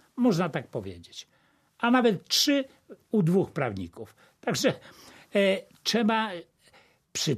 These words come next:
tak rzeczy ważnej, publicznie, publicznie, jak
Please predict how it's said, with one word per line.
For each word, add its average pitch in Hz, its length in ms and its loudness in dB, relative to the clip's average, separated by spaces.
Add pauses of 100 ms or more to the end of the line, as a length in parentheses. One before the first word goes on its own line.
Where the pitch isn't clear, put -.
(140)
tak 185 480 -4 (240)
rzeczy 147 520 -2
ważnej, 117 800 -8 (500)
publicznie, 165 1000 2 (280)
publicznie, 170 1200 2
jak 139 440 -8